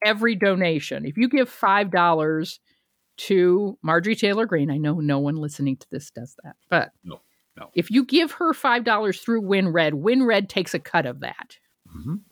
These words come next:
Speaker 1: And, and then if you get a charge on your Amex card for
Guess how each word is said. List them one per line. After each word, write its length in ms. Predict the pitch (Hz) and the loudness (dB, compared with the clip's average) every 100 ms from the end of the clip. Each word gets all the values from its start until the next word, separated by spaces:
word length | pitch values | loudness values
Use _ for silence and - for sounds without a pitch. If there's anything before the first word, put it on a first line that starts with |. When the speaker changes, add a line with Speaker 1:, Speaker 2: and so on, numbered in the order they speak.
| _ _ _ | _ _ _
Speaker 1:
And, 300 | 202 196 170 - 143 147 _ _ - | 0 0 0 -6 -12 -12 _ _ -4
and 240 | 196 196 | -2 0
then 160 | 247 339 | 0 0
if 180 | 269 - | -2 0
you 380 | 262 262 262 - - 180 | 2 2 0 -4 -16 -4
get 200 | 240 247 | -2 0
a 160 | 202 | 0
charge 460 | - - 254 254 262 196 | 0 0 2 2 0 0
on 180 | 220 | 2
your 320 | 214 233 226 - _ _ _ | 2 2 -2 -12 _ _ _
Amex 520 | 220 302 285 156 - | 0 2 2 0 -4
card 540 | - 170 143 147 156 - _ _ _ _ _ | -4 0 0 0 -2 -6 _ _ _ _ _
for 640 | - 233 220 214 208 214 | -4 0 4 4 4 0